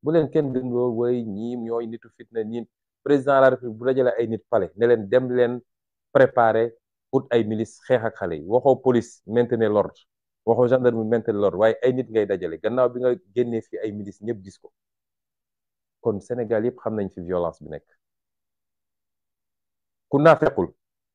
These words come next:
xam nga fu violence bi nekk. Waaye nag, réew mi am nu mu tëree.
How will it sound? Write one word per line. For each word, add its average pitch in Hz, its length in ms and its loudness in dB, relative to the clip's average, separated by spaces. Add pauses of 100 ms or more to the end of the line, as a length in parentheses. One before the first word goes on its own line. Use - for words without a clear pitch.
(200)
xam 120 120 0
nga 110 120 0
fu 98 100 -8
violence 90 360 -4
bi 76 80 -16
nekk. 73 160 -14 (1400)
Waaye 82 160 -8
nag, 107 160 -2 (720)
réew 92 180 -6
mi 110 120 -2
am 147 160 -2
nu 143 60 -6
mu 151 100 -6
tëree. 110 300 -4